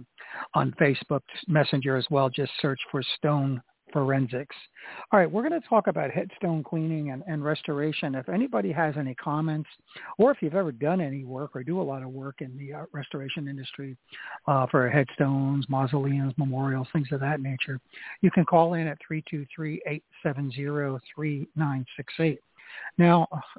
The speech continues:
many years ago, I wrote a small book on, on cleaning headstones, and I'm going to give out a free copy, actually several free copies of that, uh, to those listening to the show tonight. Uh, but stay tuned. I'll tell you how,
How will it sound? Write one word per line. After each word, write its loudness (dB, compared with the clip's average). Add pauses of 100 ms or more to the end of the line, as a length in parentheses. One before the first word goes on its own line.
(280)
many 6
years 6
ago, 2
I 2
wrote 4
a -2
small 0
book -2
on, -4
on -4
cleaning -4
headstones, -6
and -8 (540)
I'm 2
going 4
to -4
give 2
out 0
a -4 (220)
free 4 (120)
copy, 2
actually 0 (100)
several 4
free -8
copies -6
of -10
that, -4 (540)
uh, 4
to 2
those 4
listening 2
to -2
the -4 (100)
show 0
tonight. 0 (540)
Uh, 2
but -4 (120)
stay 4
tuned. 2
I'll -2
tell 2
you -2
how, 2